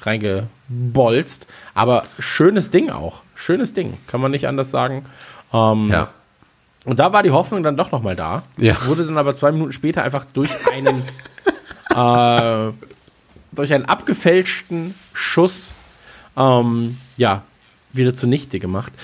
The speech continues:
Speaker 1: Und ich muss dazu sagen, keine Chance für Adrian. Geht in die richtige Ecke, soweit
Speaker 2: Natürlich
Speaker 1: ich
Speaker 2: nicht.
Speaker 1: mich
Speaker 2: Ja.
Speaker 1: erinnere.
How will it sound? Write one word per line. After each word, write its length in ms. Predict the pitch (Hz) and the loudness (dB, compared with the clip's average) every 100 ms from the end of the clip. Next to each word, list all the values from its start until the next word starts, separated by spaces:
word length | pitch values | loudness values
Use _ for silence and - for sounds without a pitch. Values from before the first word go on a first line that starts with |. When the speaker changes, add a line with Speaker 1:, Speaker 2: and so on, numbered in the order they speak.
| - - | -18 -4
Speaker 1:
Und 60 | - | -2
ich 80 | |
muss 140 | 294 262 | -2 -4
dazu 240 | - 269 | -6 -8
sagen, 340 | 226 202 202 - - _ _ _ _ _ _ _ - - - | -6 -6 -6 -12 -20 _ _ _ _ _ _ _ -20 -20 -6
keine 240 | 165 160 | 0 2
Chance 240 | 160 147 131 | 2 0 0
für 80 | - | -4
Adrian. 260 | 107 92 110 _ _ _ _ - | -6 -10 -14 _ _ _ _ 2
Geht 160 | 175 | 2
in 80 | 180 | 4
die 60 | 156 | 2
richtige 420 | 180 214 165 143 | 0 0 0 2
Ecke, 340 | 190 - 208 - | 0 -2 -4 -4
soweit 160 | 98 92 | -2 0
Speaker 2:
Natürlich 360 | 95 107 113 95 | 4 4 4 2
Speaker 1:
ich 40 | |
Speaker 2:
nicht. 220 | 85 82 156 | -2 -6 -6
Speaker 1:
mich 120 | 95 | 0
Speaker 2:
Ja. 80 | 92 | 0
Speaker 1:
erinnere. 320 | 90 98 | 0 -2